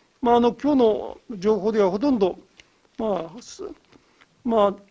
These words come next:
あ、あ、相当数が、あ、デルタ株というような情報が流れています。えー、また、あの、本県をはじめ、東北各地でも、そのデルタ株による感染が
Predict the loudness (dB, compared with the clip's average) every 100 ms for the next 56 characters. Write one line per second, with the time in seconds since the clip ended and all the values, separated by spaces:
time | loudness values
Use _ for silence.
0 | _ _ -10 -6 -4 -2 -2 -4 -4 -4
1 | -2 -4 -6 _ -20 _ _ -6 -2 -2
2 | 2 2 2 -10 -14 _ _ -10 -6 -2
3 | 0 0 -2 0 0 0 -4 -6 -2 -2
4 | -2 -8 -10 _ _ _ _ -20 _ _
5 | _ _ _ _ _ -4 0 2 2 0
6 | -6 -20 _ _ _ _ _ _ -4 -2
7 | -2 0 2 0 2 -2 -2 -12 _ _
8 | _ -6 -6 -4 -6 -4 -6 -4 -4 -8
9 | _ _ _ _ -2 0 0 -6 -2 -2
10 | 0 -2 0 0 0 -2 -2 -4 -2 -2
11 | 0